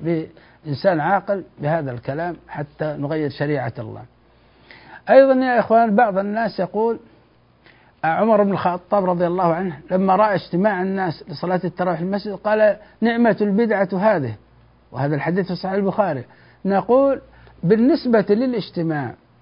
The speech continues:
اجتماع الناس في التراويح هذا كان في عهد النبي صلى الله عليه وسلم، فيها سنة، وإنما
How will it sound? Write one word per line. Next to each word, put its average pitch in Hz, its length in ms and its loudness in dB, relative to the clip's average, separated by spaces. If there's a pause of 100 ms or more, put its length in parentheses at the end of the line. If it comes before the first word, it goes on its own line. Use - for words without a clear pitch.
(180)
اجتماع 220 460 2
الناس 196 280 -4
في 208 60 -8
التراويح 185 680 -4
هذا 277 140 -2
كان 254 280 -4
في 196 80 -4
عهد 226 260 -2
النبي 196 280 -4
صلى - 140 -14
الله 185 120 -8
عليه 262 100 -4
وسلم، 165 140 -6
فيها 147 160 -8
سنة، 175 380 -2 (420)
وإنما 262 800 4